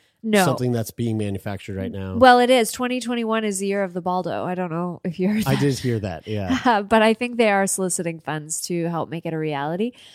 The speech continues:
Speaker 1: But, uh,
Speaker 2: Are they, what, is it a Kickstarter or, like, wh-, how are they doing it?
Speaker 1: I don't know,
Speaker 2: I feel
Speaker 1: but
Speaker 2: like Kickstarter wouldn't back,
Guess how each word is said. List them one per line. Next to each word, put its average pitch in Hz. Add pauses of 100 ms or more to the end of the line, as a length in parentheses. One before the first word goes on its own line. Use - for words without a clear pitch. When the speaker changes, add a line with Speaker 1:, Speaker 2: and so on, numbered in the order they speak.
(200)
Speaker 1:
But, 185
uh, 185
Speaker 2:
Are 175
they, 180
what, 147
is 139
it 151
a 135
Kickstarter 277
or, 123
like, 127
wh-, 143
how 156
are 170
they 139
doing 147
it? 73
Speaker 1:
I 269
don't 294
know, 240
Speaker 2:
I -
feel -
Speaker 1:
but -
Speaker 2:
like 175
Kickstarter 120
wouldn't 98
back, 92